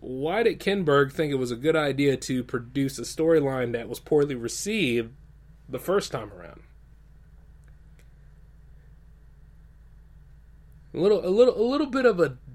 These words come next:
deep thinking kind of question. It's like, why did he wanna do that? And I heard that since Disney bought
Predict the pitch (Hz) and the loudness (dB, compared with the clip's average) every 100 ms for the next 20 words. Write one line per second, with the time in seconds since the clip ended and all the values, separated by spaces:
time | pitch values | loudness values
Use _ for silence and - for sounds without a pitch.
0 | - 196 214 - - 196 180 143 139 147 | -8 -6 -6 -10 -4 -2 -2 -4 -2 -2
1 | 127 160 160 135 123 - 120 117 151 175 | -2 -2 -2 -4 -6 -6 -8 -6 -6 -2
2 | 190 180 165 175 151 147 123 127 104 87 | 0 0 0 -2 -2 -2 -2 -4 -6 -10
3 | - - - - - - - - - - | -18 -20 -20 -20 -20 -20 -20 -20 -20 -20
4 | - - - - 160 160 170 240 320 175 | -20 -20 -16 -6 -2 0 4 6 6 4
5 | 143 131 - 160 135 175 170 160 127 135 | 2 0 -2 -2 4 6 6 2 0 4
6 | 208 190 123 | 4 4 0